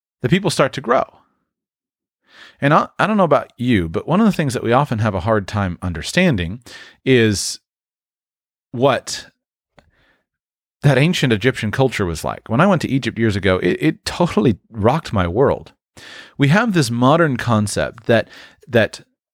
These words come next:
there were primitive civilizations in the past. A-, and this is based upon the evolutionary mind frame that basically controls almost all historical interpretation in today's world, that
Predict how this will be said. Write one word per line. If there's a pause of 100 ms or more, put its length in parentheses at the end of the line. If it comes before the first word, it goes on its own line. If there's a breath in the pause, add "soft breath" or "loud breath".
(840)
there
were
primitive (160)
civilizations (1800)
in
the
past. (680 loud breath)
A-,
and
this
is
based
upon
the
evolutionary
mind
frame
that
basically
controls
almost
all
historical
interpretation
in
today's
world,
that